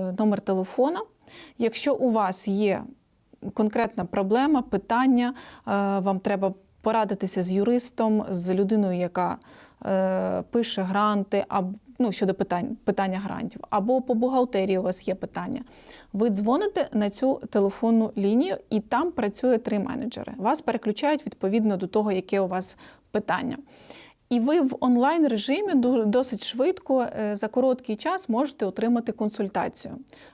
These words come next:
від наших експертів. Е, якщо ж у вас, е,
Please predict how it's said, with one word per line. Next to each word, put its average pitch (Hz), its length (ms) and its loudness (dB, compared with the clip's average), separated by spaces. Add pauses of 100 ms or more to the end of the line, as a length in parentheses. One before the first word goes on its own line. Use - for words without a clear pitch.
(100)
від 202 200 -2
наших 226 440 -4
експертів. - 640 -8 (720)
Е, 202 180 -4
якщо 226 720 0
ж - 160 -10 (160)
у 196 120 -2
вас, 233 440 0
е, 202 320 -2